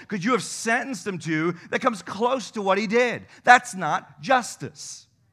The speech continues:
Some of the severe things that we see that happen, the, the brutality that we see in our culture,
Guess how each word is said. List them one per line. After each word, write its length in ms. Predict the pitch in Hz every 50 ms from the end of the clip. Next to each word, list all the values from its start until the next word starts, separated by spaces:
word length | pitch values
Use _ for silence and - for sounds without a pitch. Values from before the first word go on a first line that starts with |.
| _ _ _ _ _ _ _ _ _ _ _ _ _ - - -
Some 120 | 247 262
of 60 | 247
the 60 | 233
severe 360 | 170 196 240 190 240 262 254 214
things 240 | 175 240 240 220
that 100 | 175 214
we 140 | 220 233 240
see 160 | - - 247 233
that 140 | 214 208 180
happen, 400 | 196 233 226 - 233 220 170 143 - - -
the, 120 | - 208 185
the 140 | 175 202
brutality 680 | 170 202 214 - - 180 196 202 226 233 233 226 220 220
that 140 | 180 202 196
we 100 | 202 185
see 140 | 170 214 208
in 80 | 208
our 80 | 202 -
culture, 400 | - 208 220 214 - 214 175